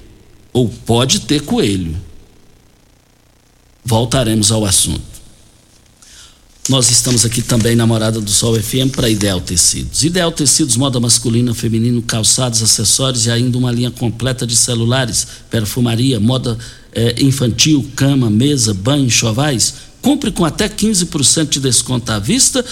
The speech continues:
ou parcele em até oito vezes no crediário mais fácil. Ou, se preferir,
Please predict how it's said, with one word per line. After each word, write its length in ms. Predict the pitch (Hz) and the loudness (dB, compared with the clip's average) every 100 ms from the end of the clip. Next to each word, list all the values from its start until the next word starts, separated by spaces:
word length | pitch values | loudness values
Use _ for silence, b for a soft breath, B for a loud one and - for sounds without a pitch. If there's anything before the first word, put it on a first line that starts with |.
| B | B
ou 140 | B 226 | B 0
parcele 560 | 220 202 160 180 180 | 2 0 2 2 2
em 40 | 175 | 0
até 220 | 156 185 | 0 0
oito 320 | 180 175 175 | 2 0 -2
vezes 380 | 123 143 156 147 | 0 2 2 0
no 100 | 151 | 0
crediário 540 | 151 151 139 135 135 | 0 -2 0 0 0
mais 300 | 139 151 131 | 0 0 0
fácil. 500 | - 123 104 - - - B B B | -2 -2 -2 -2 -4 -8 B B B
Ou, 200 | 110 117 | 0 2
se 180 | - 117 | 2 0
preferir, 540 | 117 123 165 226 | -2 0 2 2